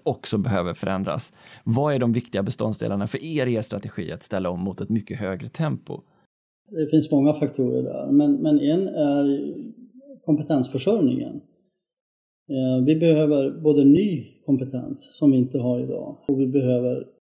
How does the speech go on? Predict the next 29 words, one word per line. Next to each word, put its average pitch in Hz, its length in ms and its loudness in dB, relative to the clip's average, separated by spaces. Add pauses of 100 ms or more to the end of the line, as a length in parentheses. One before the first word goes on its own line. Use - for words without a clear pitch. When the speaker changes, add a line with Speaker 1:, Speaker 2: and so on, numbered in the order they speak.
(200)
Speaker 2:
fler. - 440 -2 (540)
Och - 120 -4
kompetensfrågan 170 960 2 (160)
är 165 480 0
en, 135 340 0
eh, 131 240 -2 (720)
ja, 165 60 -2
det 165 80 4
är 196 60 6
en 190 120 2
väldigt 170 400 2
viktig 156 340 -2
so-, 165 360 -4
bit 151 300 2
som, 143 340 2
som 143 560 6
vi 143 440 2 (440)
tillsammans 143 480 2
med 147 100 6
många 139 280 6
andra 147 420 2
bolag, 135 580 0 (580)
tror 151 140 0
jag, 135 280 -4
kämpar 170 540 2
lite 135 260 -2
grann - 260 -6
med - 240 -10 (640)
idag. 131 400 -4